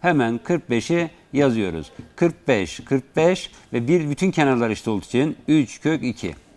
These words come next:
Arkadaşlar, kırk beş, kırk beş, doksan üçgeninde doksanın karşısı üç kök iki ise kırk beşin karşısında üç vardır. Dikkat ederseniz hepsinin üç olduğunu ve dört tane ikizkenar dik üçgen olduğunu görüyoruz.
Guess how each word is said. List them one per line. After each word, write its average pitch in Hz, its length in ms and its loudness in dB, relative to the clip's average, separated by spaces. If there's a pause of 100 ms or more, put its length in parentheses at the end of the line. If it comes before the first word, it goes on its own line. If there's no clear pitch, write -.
(480)
Arkadaşlar, 156 680 0
kırk - 280 -4
beş, 202 160 2
kırk 175 260 -2
beş, 190 200 0
doksan 180 300 0
üçgeninde 117 680 -2 (340)
doksanın 143 460 2
karşısı 202 560 2
üç 175 340 -2
kök 185 180 -2
iki 185 240 0
ise 113 440 0 (520)
kırk - 320 -6
beşin 165 360 -2
karşısında 156 720 -2 (160)
üç 147 340 -2
vardır. 85 500 -4 (280)
Dikkat 165 340 0
ederseniz 101 600 -2
hepsinin 113 640 -2 (400)
üç 160 220 -2
olduğunu 101 520 2
ve 117 200 -4
dört 185 300 4
tane 107 340 4
ikizkenar 127 640 -2
dik 139 120 0
üçgen 135 240 0
olduğunu 156 360 2
görüyoruz. 123 500 0